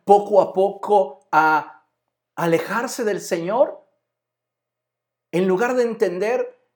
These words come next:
que en muchas ocasiones nuestras oraciones no reflejan justicia y por ende Dios no va a responder esas oraciones. Tenemos que madurar y convertirnos en creyentes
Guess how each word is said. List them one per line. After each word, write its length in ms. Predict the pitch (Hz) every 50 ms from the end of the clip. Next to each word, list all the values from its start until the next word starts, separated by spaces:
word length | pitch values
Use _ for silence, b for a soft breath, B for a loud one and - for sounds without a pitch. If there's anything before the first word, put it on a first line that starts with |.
| _ _ _
que 440 | - 202 196 190 185 190 - - _ _ _ _ _ _ -
en 180 | 180 175 170 175
muchas 360 | 226 294 302 - 285 233 196
ocasiones 580 | 196 180 180 165 160 - 208 196 208 214 196
nuestras 460 | 208 196 202 196 190 - 208 185 180 214
oraciones 500 | 190 185 175 - 233 233 233 247 202 202
no 140 | 208 220
reflejan 560 | 233 262 233 - - 226 254 254 - 269 220 175
justicia 720 | - - 175 - - - 165 160 - - 160 120 - _ _ _ _ _ _ _ _ _ _ _ _ _ _
y 120 | - 196 196
por 220 | 196 202 190 185
ende 640 | 202 247 302 285 240 180 170 185 185 - - _ _
Dios 520 | 160 160 202 240 269 302 - - - - _
no 380 | 151 165 185 233 277 262 202
va 240 | 175 214 226 269 285
a 20 |
responder 1080 | 254 247 226 196 - - - 190 175 170 175 196 269 330 330 240 233 - - _ _ _ _ _ _ _ _ _ _
esas 320 | - 170 170 - - - -
oraciones. 800 | 139 131 117 - - 127 107 92 82 - _ - - _ _ _ _ _ _ _ _ _ _ _ _ _ _ _ _ _ _ _ _
Tenemos 420 | - 226 233 247 285 302 285 285 -
que 140 | - 254 262
madurar 800 | 247 269 262 202 196 185 196 220 247 254 214 147 - - _ _ _ _ _ _ _ _ _ _ _ _ _ _ _ _ _ _ _
y 140 | 196 180
convertirnos 840 | 180 220 208 196 214 202 196 208 233 233 247 247 254 254 240 - 233
en 200 | 208 175 160 165
creyentes 840 | - 185 180 170 151 165 208 233 233 233 - 254 247 233 240 b